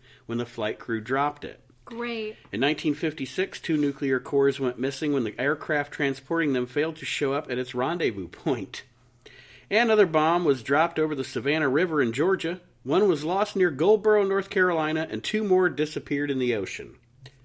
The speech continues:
Speaker 1: These six missing American nuclear weapons are nothing compared to the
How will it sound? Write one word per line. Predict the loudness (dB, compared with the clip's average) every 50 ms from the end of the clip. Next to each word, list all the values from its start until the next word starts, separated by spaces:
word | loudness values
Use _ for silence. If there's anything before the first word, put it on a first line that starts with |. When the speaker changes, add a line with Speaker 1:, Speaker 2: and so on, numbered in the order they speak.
| _ _ _ _ _ -20 -20 -20 -20 -20 -20 -20 -18 _ 2
Speaker 1:
These | 2 2 2 2 -2
six | 2 4 4 4 4 2 2
missing | 4 4 4 4 4 2
American | 4 4 4 4 2 2 2 2 2 2
nuclear | 2 2 2 2 2 4 6
weapons | 4 4 4 2 0 0 4
are | 4 4
nothing | 6 6 4 4 2 2 0 0 0 -2 -6 -8
compared | -4 -4 -4 -2 0 0 0 0 0 -2 -4
to | -4 -4 -2 -2 0
the | 2 2 2 2 0 -2